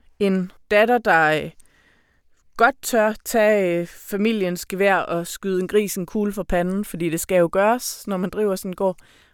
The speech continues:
Og en søn, der ikke tør gøre det. Så der er også noget med to børn, der på en ikke specielt utræret måde, men dog alligevel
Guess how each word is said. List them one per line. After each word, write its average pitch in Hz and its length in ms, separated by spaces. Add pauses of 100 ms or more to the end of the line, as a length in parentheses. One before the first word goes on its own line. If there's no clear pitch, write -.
Og 196 140
en 185 100
søn, 196 300
der 175 220 (240)
ikke 196 200
tør - 180
gøre 135 260
det. 160 100 (580)
Så 214 120
der 220 80
er 208 40
også 214 200
noget 220 160
med 214 100
to 220 340
børn, 190 280
der 156 260 (600)
på 190 160
en 170 280 (720)
ikke 220 240
specielt 180 500
utræret 220 500
måde, 190 360 (800)
men 185 200
dog 185 220
alligevel 214 560